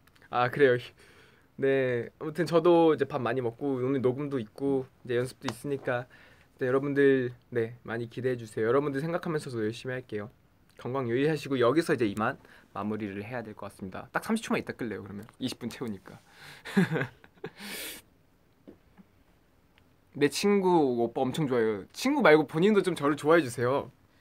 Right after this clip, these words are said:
친구를 함께 좋아하면 그 기쁨은 배가 될 수 있잖아요.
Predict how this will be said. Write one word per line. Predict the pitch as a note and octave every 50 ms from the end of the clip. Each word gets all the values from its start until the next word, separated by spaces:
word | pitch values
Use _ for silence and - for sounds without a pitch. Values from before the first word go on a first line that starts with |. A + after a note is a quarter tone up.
| _ _ - - - - - - - - -
친구를 | - - G#3+ A3 G#3+ G#3
함께 | A3 A#3 G#3+ A#3+ G#3+
좋아하면 | - E3 D#3+ E3 D#3+ E3 D#3+ D3 C#3 B2+
그 | B2+ D#3 D#3+ D#3+
기쁨은 | D#3 E3 - - F3+ F3+ E3+
배가 | D#3 D3 D#3 F#3+ G#3
될 | G3+ G3+
수 | G3+ - C3
있잖아요. | - - C#3+ B2+ A#2+ A2+ A2+ B2